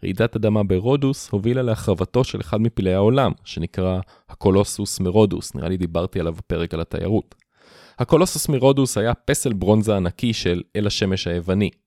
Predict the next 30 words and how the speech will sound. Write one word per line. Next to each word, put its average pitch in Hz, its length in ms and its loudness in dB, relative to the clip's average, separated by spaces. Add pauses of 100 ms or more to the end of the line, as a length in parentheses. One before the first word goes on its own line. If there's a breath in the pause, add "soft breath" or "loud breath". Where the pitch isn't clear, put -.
(460)
וכאמור, 104 760 -2
רעידת 92 360 -6
האדמה 87 440 -6
שפגעה 80 560 -8
ברודוס, 104 680 -6
אה, 78 140 -10 (100)
הקריסה 135 520 -4
את - 120 -6
הפסל, 117 640 -4
ומספרים 92 720 -6
שהחלקים 101 680 -4
שלו 95 540 -2 (360)
ישבו 110 420 0
בים 95 420 0
במשך, 85 480 -6
אה, 87 180 -4
מאות 85 320 -2
שנים. 78 320 -6 (600)
אגב, 104 300 -6
נכון 98 280 -4
אמרנו 95 480 -4
שתשעים 87 800 -8
ושמונה 92 400 -8
אחוז 90 300 -8
מרעידות 90 540 -4
האדמה 90 380 -6
מתרחשות 90 600 -6
באזורים 90 580 -2
עם, 90 220 -4
אה, 85 220 -6